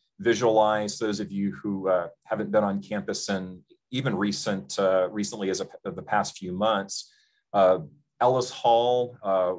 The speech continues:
is just a transformation, uh, of campus. Uh, the tent pad was a, a great site that,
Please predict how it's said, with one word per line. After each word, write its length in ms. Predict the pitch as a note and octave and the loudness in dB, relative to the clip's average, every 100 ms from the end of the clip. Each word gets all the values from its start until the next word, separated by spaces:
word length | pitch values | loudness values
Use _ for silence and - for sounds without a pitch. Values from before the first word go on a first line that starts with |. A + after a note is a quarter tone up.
| - | -8
is 160 | G2+ - | -14 -12
just 240 | G#2 - | -12 -10
a 20 | |
transformation, 1400 | - A2+ G#2+ - A2 F#2+ G2 G2 - G#2 G2 G2 G2 - _ _ _ F#2 | -6 -2 -2 -2 -2 0 -2 -2 -4 -2 -2 -2 -6 -8 _ _ _ 0
uh, 180 | G2 | 2
of 220 | E2+ G#2 - | 2 0 -2
campus. 840 | G#2+ G2+ G2+ A2 G#2+ - - _ _ _ - | -6 -4 -2 -2 -2 -8 -10 _ _ _ -2
Uh, 280 | F#2 F2+ E2+ G2 | 2 2 2 -2
the 100 | G2 | -8
tent 380 | - A#2 A2+ - | -4 -2 -2 -4
pad 400 | A#2 G#2+ A2 G2+ | -2 0 0 -2
was 220 | F#2 F#2 | -4 -2
a, 280 | F#2 F2+ - | -2 -2 -6
a 60 | F2+ | -10
great 400 | E2 G2+ G#2 G2+ | -4 0 0 -2
site 460 | - G2+ G2+ G2+ - - | -2 0 0 -2 -8 -6
that, 400 | G2 F#2+ F#2+ | -4 -2 -4